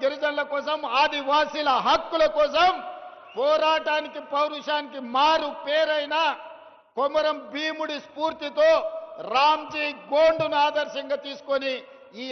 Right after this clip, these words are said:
ఆదిలాబాదు గడ్డ మీద నుంచే ఆనాటి ప్రభుత్వం మీద పోరాటాన్ని ప్రకటించినాం.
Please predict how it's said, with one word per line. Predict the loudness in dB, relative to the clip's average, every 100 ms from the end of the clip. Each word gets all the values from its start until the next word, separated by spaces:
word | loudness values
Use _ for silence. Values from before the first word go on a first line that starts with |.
| 0
ఆదిలాబాదు | 0 0 -2 2 0 0 -2 -2
గడ్డ | 0 0 0
మీద | -2 -4 -6
నుంచే | -2 4 6 4 0 -10 -14 -16 -6 -2
ఆనాటి | -2 0 -2 -2 -8 -8
ప్రభుత్వం | -8 -8 -12 -6 -4 -4 -6
మీద | -6 -2 -2 -2 -8 -18 -20 _
పోరాటాన్ని | -6 -4 0 -2 -2 -8 -10 -16 -14
ప్రకటించినాం. | -12 -8 -8 -10 -12 -14